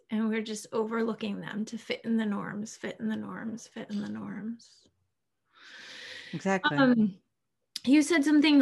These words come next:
Speaker 1: earlier about, um, frequently feeling like we don't fit in. Um, and I think that's so fascinating, especially in combination with this projected statistic of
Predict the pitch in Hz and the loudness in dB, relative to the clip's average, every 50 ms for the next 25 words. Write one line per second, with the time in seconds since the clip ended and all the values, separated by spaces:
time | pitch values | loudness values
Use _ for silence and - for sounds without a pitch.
0 | 240 233 233 226 233 233 233 233 233 233 220 220 220 - - 214 214 208 202 202 | 6 6 4 4 4 6 6 6 6 6 6 6 4 4 4 2 2 2 2 2
1 | 190 190 - - - - _ _ _ _ _ - - 110 202 196 190 185 180 175 | 2 0 -2 -4 -6 -10 _ _ _ _ _ -4 -2 -2 -2 -2 -2 -4 -4 -6
2 | - - _ _ - - - 262 262 233 - 240 - - 226 214 214 - - 220 | -8 -12 _ _ -20 -6 -2 0 0 0 0 -2 -2 0 2 0 2 2 0 0
3 | 214 220 214 208 214 208 202 196 - - - - 220 214 208 196 - - - - | 2 2 2 0 0 0 0 -2 -2 -4 -2 0 0 0 0 -2 -4 -8 -2 0
4 | 226 - - - - - 202 185 185 - 175 196 202 202 - - _ _ _ _ | 0 0 0 -4 -8 -10 -8 -8 -6 -8 -8 -8 -8 -8 -10 -14 _ _ _ _
5 | _ - 240 233 220 208 202 185 185 190 208 - _ _ _ _ _ _ _ _ | _ 0 2 2 2 0 -2 -4 -4 -6 -8 -10 _ _ _ _ _ _ _ _
6 | _ _ _ _ - - - - 247 247 247 294 285 330 349 339 359 370 339 - | _ _ _ _ -18 -6 -2 2 2 4 4 2 0 -2 -2 0 2 2 2 2
7 | - - - 285 277 277 269 - - 220 214 214 214 - 240 240 233 220 214 214 | -2 0 2 4 4 4 4 2 2 2 2 2 0 0 0 2 2 2 2 2
8 | 214 208 208 - - _ - 220 - - - - 247 226 220 220 - - 233 226 | 0 -2 -4 -6 -6 _ -10 -8 -8 -10 -4 -2 -2 -2 -2 -4 -6 -4 -2 0
9 | 220 214 214 - - - 214 208 196 196 196 202 - - 226 214 208 208 196 196 | 0 0 0 -2 -2 -4 -2 -2 -2 -2 -4 -6 -4 -2 0 0 0 0 0 0
10 | 202 202 202 220 208 196 196 196 190 190 - 208 190 190 190 - - - - _ | -2 -2 -2 -2 -2 -2 -2 -4 -6 -6 -6 -6 -6 -6 -8 -10 -14 -16 -18 _
11 | _ _ _ _ _ _ - - _ _ _ _ _ _ - 247 202 - 214 190 | _ _ _ _ _ _ -20 -20 _ _ _ _ _ _ -2 -2 0 2 0 0
12 | 185 185 - 214 214 196 196 - - - 220 214 - - 208 202 202 - - 185 | 0 0 0 0 0 0 -2 -6 -4 -4 -4 -4 -2 -4 -4 -4 -4 -4 -2 -2
13 | 185 185 - _ _ _ _ _ _ _ _ - 214 202 190 202 196 220 | -2 -4 -8 _ _ _ _ _ _ _ _ -4 -4 -4 -4 -6 -10 -14